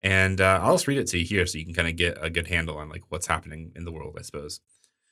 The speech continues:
Uh, it starts like this. "Temperatures in India remain high amid ongoing heat waves that have plagued the country with dry, sweltering, uh, weather since the early spring." The India Meteorological Department, or the I M D,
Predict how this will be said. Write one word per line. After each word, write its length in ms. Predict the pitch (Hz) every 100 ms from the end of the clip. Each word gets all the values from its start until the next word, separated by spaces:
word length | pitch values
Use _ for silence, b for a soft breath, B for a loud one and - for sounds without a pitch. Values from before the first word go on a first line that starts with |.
| _ _ 110
Uh, 540 | 107 107 107 107 107
it 80 | 110
starts 220 | - 131
like 120 | 147 143
this. 340 | 101 - -
"Temperatures 400 | - 113 131 135
in 100 | 123
India 300 | 92 90 92
remain 280 | 90 87 82
high 280 | - 101 95
amid 240 | 85 82
ongoing 440 | 67 90 92 92 90
heat 240 | - 92
waves 260 | 78 78 -
that 100 | 82
have 140 | -
plagued 220 | - 117
the 60 | 110
country 380 | 101 95 107 95
with 180 | 82
dry, 260 | - 98 98
sweltering, 720 | 98 92 90 90 90 87 87 - _
uh, 160 | 82 82
weather 320 | 90 92 90
since 240 | 90 85 -
the 180 | 76
early 200 | 80 78
spring." 540 | 80 - 87 76 76 87 b b b b b
The 280 | 98 92 82
India 260 | 101 120 113
Meteorological 600 | 98 92 90 92 98 -
Department, 560 | 101 - 101 104 110 - -
or 120 | 87
the 140 | 87
I 160 | 82 90
M 140 | 85
D, 300 | 87 90 123